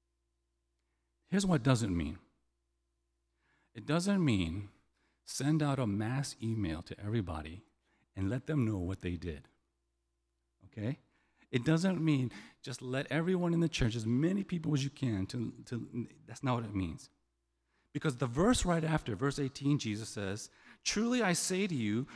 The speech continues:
whatever you bind on earth shall be bound in heaven. Whatever you loose on earth shall be loosed in heaven." That comes from Matthew chapter sixteen, just two chapters before, when he told this to Peter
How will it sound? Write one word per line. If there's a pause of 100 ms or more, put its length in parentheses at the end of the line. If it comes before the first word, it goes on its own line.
(120)
whatever
you
bind
on
earth
shall
be
bound
in
heaven.
Whatever
you
loose
on
earth
shall
be
loosed
in (220)
heaven." (960)
That
comes
from
Matthew
chapter
sixteen,
just
two
chapters
before, (320)
when
he
told
this (280)
to
Peter